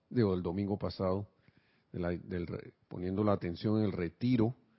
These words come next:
de la llama de la liberación del Maestro Ascendido Saint Germain en Transilvania. Como ya ustedes saben, algunos, o casi todos, y más el que participó,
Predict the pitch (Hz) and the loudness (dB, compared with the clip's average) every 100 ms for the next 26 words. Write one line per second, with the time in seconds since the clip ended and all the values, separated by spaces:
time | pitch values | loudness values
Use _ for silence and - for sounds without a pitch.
0 | _ _ _ _ _ - 98 90 87 104 | _ _ _ _ _ -2 2 2 2 2
1 | 104 107 101 90 87 82 87 90 92 90 | 4 4 4 2 0 -2 -6 -4 -2 0
2 | 87 87 - 107 127 156 160 98 95 90 | 0 -4 0 2 4 2 -4 -2 0 0
3 | 92 - 104 - 87 104 101 92 92 85 | -2 -2 -4 -4 -2 -2 0 -2 -2 -2
4 | 95 101 95 90 87 82 80 78 80 107 | 0 0 0 -2 -6 -6 -8 -4 2 4
5 | 101 82 - _ _ _ _ _ _ _ | 4 0 -6 _ _ _ _ _ _ _
6 | _ _ _ _ _ _ _ - 98 90 | _ _ _ _ _ _ _ -8 -4 0
7 | 95 98 110 110 110 - _ - - 117 | 0 2 4 6 4 -4 _ -6 2 4
8 | 139 160 - _ - 87 95 117 147 - | 4 0 -6 _ -6 -2 2 4 2 0
9 | _ _ _ _ _ _ _ _ _ - | _ _ _ _ _ _ _ _ _ -8
10 | 98 92 87 87 92 107 117 117 135 - | -2 0 0 -2 -2 0 4 4 4 0
11 | - _ _ _ - 95 104 117 107 104 | -12 _ _ _ -8 -2 2 2 2 4
12 | 95 92 - - - 90 - 92 98 87 | 4 2 0 -8 -6 -6 -4 -4 -2 4
13 | 143 | 4